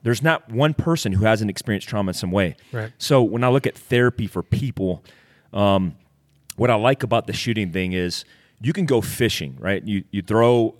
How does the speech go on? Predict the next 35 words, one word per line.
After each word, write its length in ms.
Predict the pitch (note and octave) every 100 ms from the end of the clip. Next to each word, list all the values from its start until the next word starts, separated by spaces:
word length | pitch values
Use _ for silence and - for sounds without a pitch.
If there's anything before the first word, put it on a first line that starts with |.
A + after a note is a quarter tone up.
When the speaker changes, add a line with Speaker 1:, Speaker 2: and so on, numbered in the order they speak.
| _ -
Speaker 1:
the, 240 | G2 G2
the 140 | F2 G2
lure 580 | F#2 G2+ G#2 G2+ G2+ - _ - -
and, 400 | G2 F#2+ F#2+ F2+
or 100 | B2 B2
you 100 | A2+
go 180 | B2
outdoors, 560 | A2 G#2+ G#2 F#2 C#2+ -
right? 180 | F#2 F2+
A 60 |
lot 120 | G2+ G#2+
of 60 |
people 160 | B2 G2
go, 240 | F#2+ E2+ - - -
"Hey, 160 | D3+
just 220 | A#2+ A#2+ -
getting 300 | C#3 D#3 D3
the 100 | C3+
outdoors 640 | C3+ A#2 A#2 A#2 A2 G2+
and 60 | G2+
it 40 |
will 80 | G2
change 380 | - B2+ A2 G#2+
everything." 340 | G2 E2 D#2
Well, 80 | B2
that's 180 | D3+ -
not 140 | D#3+
true 280 | - - E3+
because 300 | F2+ - G#2+
Speaker 2:
Mm-hmm. 120 | A2 A2 - _ _ -
Speaker 1:
when 140 | C#3+
you're 120 | D3 D#3
in 80 |
solitude, 840 | A#2+ - D3 F#3 C#3 - G#2+ A2 - _
sometimes 560 | - F3 E3+ E3 C3